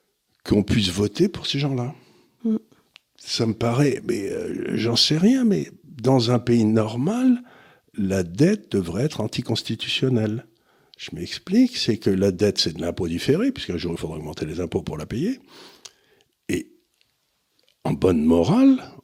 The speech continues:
Speaker 1: en bonne économie, il n'y a pas de raison qu'on prélève des impôts, qu'on ne s'autorise à prélever des impôts sur des enfants qui ne sont pas nés aujourd'hui et qui devront les payer dans vingt-cinq ans.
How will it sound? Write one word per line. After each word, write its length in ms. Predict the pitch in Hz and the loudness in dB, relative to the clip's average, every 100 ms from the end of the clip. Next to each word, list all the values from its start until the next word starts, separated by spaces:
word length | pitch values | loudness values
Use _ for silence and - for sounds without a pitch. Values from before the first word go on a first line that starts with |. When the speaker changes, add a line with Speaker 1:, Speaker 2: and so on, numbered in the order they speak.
| _ | _
Speaker 1:
en 160 | - | -14
bonne 320 | - - 76 71 | -10 -6 -4 -4
économie, 640 | - 82 95 147 269 269 - | -4 0 2 6 6 4 -10
il 60 | - | 0
n'y 60 | 95 | 0
a 60 | |
pas 160 | - 104 | 4 2
de 80 | 98 | 4
raison 240 | 101 101 | 4 4
qu'on 160 | - 80 | 2 -2
prélève 340 | 98 87 80 | 0 2 0
des 220 | 78 78 | -2 -2
impôts, 460 | 82 82 220 262 - - - - - - - - _ _ - _ _ _ _ | -4 0 4 4 2 -16 -20 -20 -20 -20 -20 -20 _ _ -20 _ _ _ _
qu'on 160 | - 95 | -2 0
ne 60 | |
s'autorise 480 | - 127 117 120 95 | 4 4 6 6 4
à 40 | |
prélever 280 | 92 101 87 | 2 2 4
des 160 | 87 85 | 4 2
impôts 300 | 90 - 117 | 0 4 4
sur 180 | - 98 | 4 4
des 220 | 98 92 | 4 4
enfants 200 | 92 147 | 2 0
qui 100 | - | 2
ne 40 | |
sont 100 | 107 | 0
pas 120 | 101 | 2
nés 80 | 92 | 4
aujourd'hui 400 | 92 90 92 156 | 4 4 6 4
et 40 | 185 | 4
qui 120 | 92 | 2
devront 180 | 92 95 | 2 2
les 100 | 92 | 2
payer 260 | 98 113 | 2 0
dans 100 | 104 | -2
vingt-cinq 360 | 87 90 120 | -6 -8 -8
ans. 100 | 202 | -10